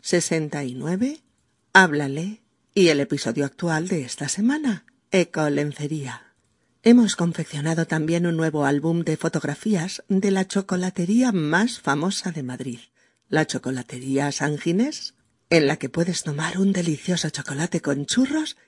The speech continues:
en el centro mismo de la ciudad. This week, the exercises of sixty-seventh episode, Don Juan Tenorio,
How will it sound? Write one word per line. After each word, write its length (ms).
en 160
el 140
centro 420
mismo 380
de 100
la 140
ciudad. 380
This 300
week, 380
the 220
exercises 1000
of 420
sixty-seventh 920
episode, 580
Don 160
Juan 300
Tenorio, 560